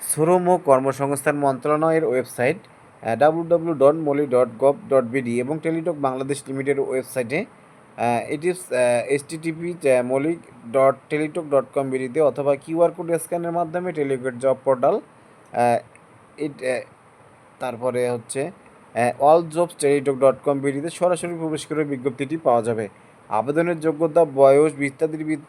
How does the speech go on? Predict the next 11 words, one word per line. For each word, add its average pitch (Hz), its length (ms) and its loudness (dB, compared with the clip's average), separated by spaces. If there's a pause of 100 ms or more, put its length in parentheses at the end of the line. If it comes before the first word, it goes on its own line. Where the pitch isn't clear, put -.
(100)
বিস্তারিত 151 480 -2
তথ্য 139 380 -2
ওয়েবসাইটে 143 400 0
প্রকাশিত 135 380 -4
নিয়োগ 139 320 -2
বিজ্ঞপ্তি 127 460 -6
পাওয়া 123 280 0
যাবে। 117 300 -2 (760)
তো 117 340 4 (640)
তারপরে 127 360 0
হচ্ছে 143 360 -4